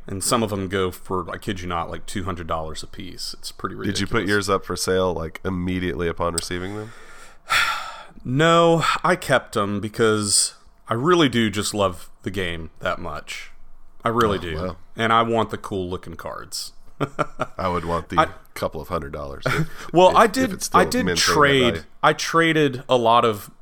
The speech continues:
Speaker 1: cards that I have extra copies of for ones that I didn't have any copies of. So I, I left very happy with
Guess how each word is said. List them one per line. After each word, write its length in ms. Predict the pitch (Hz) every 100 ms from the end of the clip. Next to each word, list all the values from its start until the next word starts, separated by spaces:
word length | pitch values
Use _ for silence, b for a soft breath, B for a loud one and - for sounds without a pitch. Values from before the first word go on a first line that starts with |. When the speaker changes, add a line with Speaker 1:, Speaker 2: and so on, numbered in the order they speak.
| -
Speaker 1:
cards 360 | - 117 110 110
that 80 |
I 80 | 98
have 180 | 101 95
extra 380 | 98 - - 101
copies 460 | - 98 92 104 98
of 280 | 98 98
for 300 | - - 101
ones 580 | 92 95 95 95 90 - b b b _
that 160 | 107 95
I 140 | 90
didn't 240 | 85 104 87
have 160 | 82
any 180 | 90 139
copies 480 | 143 156 151 156 147
of. 300 | 151 151 -
So 560 | - - 117 107 104 104 B B B -
I, 240 | 156 175 -
I 120 | 156 170
left 520 | 160 147 - - - _
very 400 | - 113 107 104
happy 440 | 92 101 90 98 85
with 440 | 87 87 - -